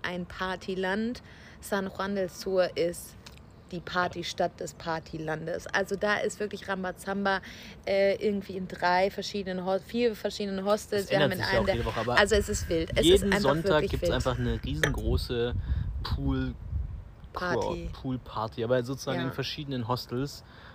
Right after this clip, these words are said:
Speaker 2: Ähm,
Speaker 1: Und es geht, glaub ich, um
Speaker 2: und
Speaker 1: elf Uhr los und es geht nach um, ja, keine
Speaker 2: Genau.
Speaker 1: Ahnung.
Speaker 2: Ich würd mal ehrlicherweise sagen, wir kamen nach San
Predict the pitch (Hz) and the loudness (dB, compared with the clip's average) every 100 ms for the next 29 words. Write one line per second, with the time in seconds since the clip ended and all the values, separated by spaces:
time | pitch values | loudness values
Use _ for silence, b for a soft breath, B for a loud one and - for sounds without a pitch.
0 | B 131 131 131 135 131 202 - 220 123 | B -2 -2 -2 -6 -6 -6 -2 -2 4
1 | 208 - 208 - 208 208 220 208 214 214 | 4 4 -4 0 0 2 0 4 4 4
2 | 214 196 - 196 185 180 180 - - 196 | 0 -10 -4 -4 -4 -6 -8 -8 -10 -8
3 | 185 180 180 - - B B - - 82 | -6 -6 -8 -12 -20 B B -12 -10 -10
4 | 151 - - - - - - B B B | -12 -10 -8 -8 -10 -14 -16 B B B
5 | - 117 - 175 147 147 147 139 131 131 | -8 -8 -2 0 0 2 4 4 4 2
6 | 135 117 - 139 139 123 - 135 | 0 -2 -2 -2 -2 -2 -2 -2